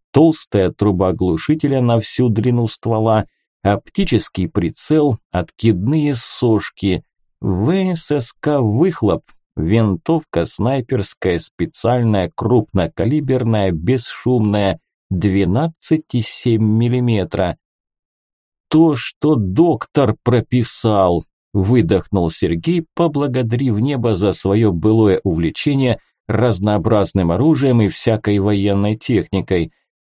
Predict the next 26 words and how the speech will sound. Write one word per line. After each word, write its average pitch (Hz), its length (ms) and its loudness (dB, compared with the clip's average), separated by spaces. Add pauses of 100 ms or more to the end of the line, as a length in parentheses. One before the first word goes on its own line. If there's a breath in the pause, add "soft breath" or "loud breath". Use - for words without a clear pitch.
(160)
Хорош 185 520 -2
бы 180 160 -2
он 180 220 0
был 156 180 4
без 127 280 0
этого. 78 460 -4 (180)
Смотрел 107 640 -2
бы 98 140 -2
сейчас 104 540 -2
на 101 100 0
находки, 95 560 -2
как 85 300 -2
баран 107 500 0
на 101 120 0
новые 104 340 2
ворота – 127 460 0 (280 soft breath)
не 135 220 6
зная, 120 380 2
с - 80 -6
какой 107 360 2
стороны 101 560 0
подойти 101 680 0
и 101 40 4
за 92 220 0
что 92 300 -2
схватиться. 104 880 -2